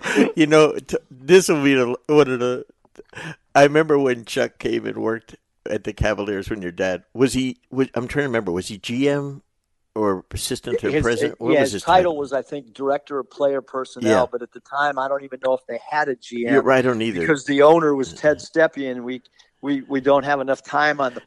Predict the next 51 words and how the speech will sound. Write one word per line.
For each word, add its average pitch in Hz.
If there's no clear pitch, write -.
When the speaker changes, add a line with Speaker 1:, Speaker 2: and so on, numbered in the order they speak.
Speaker 1:
No. 117
Speaker 2:
podcast 123
to 135
go 131
into 127
Ted 123
Stepien 135
<laughs> -
stories. 185
Speaker 1:
It 135
might 165
have 143
been 131
a 117
softball 101
coach 80
that 90
was 82
the 82
G 82
M, 80
if 76
I'm 80
not 78
mistaken. 82
But 127
Speaker 2:
Don 170
Delaney 165
Speaker 1:
Yep. 120
Speaker 2:
was 165
the 170
softball 131
coach -
Speaker 1:
Yes. -
Speaker 2:
of 117
one 131
of 120
Ted 135
Stepien's 127
Speaker 1:
S-, -
so 120
Speaker 2:
teams. 110
You're 117
correct. 120
Speaker 1:
So 147
this 220
is 226
the 185
importance, 143
David, 107
Patrick, 95